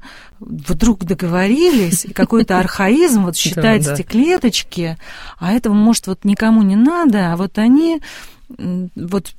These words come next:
Speaker 1: почему-то это требует, да. Поэтому спасибо большое, что действительно вы, видимо, и нейропсихологов послушали, интервью какие-то
Speaker 2: Я тоже
Speaker 1: последние,
Speaker 2: сначала думала, зачем
Speaker 1: и как-то
Speaker 2: это надо, да.
Speaker 1: догадались.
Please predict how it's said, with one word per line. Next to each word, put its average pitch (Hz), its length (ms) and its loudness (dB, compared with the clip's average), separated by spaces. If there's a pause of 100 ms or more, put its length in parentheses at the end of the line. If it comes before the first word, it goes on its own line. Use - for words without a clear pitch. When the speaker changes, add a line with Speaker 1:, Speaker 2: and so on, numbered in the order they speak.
Speaker 1:
почему-то 262 440 2
это 220 160 -2
требует, 160 720 -2
да. 226 200 -4 (240)
Поэтому 190 220 -2
спасибо 247 420 0
большое, 202 560 -2
что - 180 -4
действительно 190 520 -4
вы, 196 200 -2
видимо, 185 460 0
и 196 300 -4
нейропсихологов 208 1000 -2
послушали, 196 680 -6
интервью 185 500 -4
какие-то - 380 -10 (160)
Speaker 2:
Я 196 160 2
тоже 196 220 2
Speaker 1:
последние, - 20 2
Speaker 2:
сначала 180 380 0
думала, 165 260 0
зачем 160 200 -4
Speaker 1:
и 165 40 -2
как-то 220 240 2
Speaker 2:
это 185 100 2
надо, 202 80 4
да. 214 220 2
Speaker 1:
догадались. 214 720 2